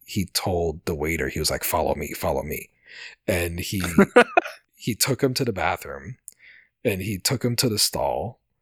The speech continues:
Speaker 1: and he pointed at the toilet, and then he,
Speaker 2: <laughs>
Speaker 1: he went to go flush it to show that it didn't flush, and it flushed.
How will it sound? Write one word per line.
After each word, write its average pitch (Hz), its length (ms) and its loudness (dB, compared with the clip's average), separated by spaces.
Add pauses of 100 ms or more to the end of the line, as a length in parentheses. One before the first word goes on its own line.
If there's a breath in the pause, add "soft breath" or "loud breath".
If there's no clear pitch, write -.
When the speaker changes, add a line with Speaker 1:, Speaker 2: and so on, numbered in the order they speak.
(300)
Speaker 1:
and 95 160 -2
he 90 320 -4 (100)
pointed 123 640 2 (220)
at 92 160 -2
the 92 60 -14
toilet, 90 540 -2 (680)
and 101 180 2
then 95 300 2
he, 92 560 2
Speaker 2:
<laughs> - 40 -20
Speaker 1:
he 110 200 -6
went 107 240 -4
to 117 120 -2
go 95 320 -4
flush - 440 2
it 107 180 -2
to 90 100 -6
show 87 240 -2
that 85 140 -6
it 78 60 -6
didn't 80 220 -8
flush, 87 400 -4
and 69 120 -6
it - 80 -2
flushed. - 560 -2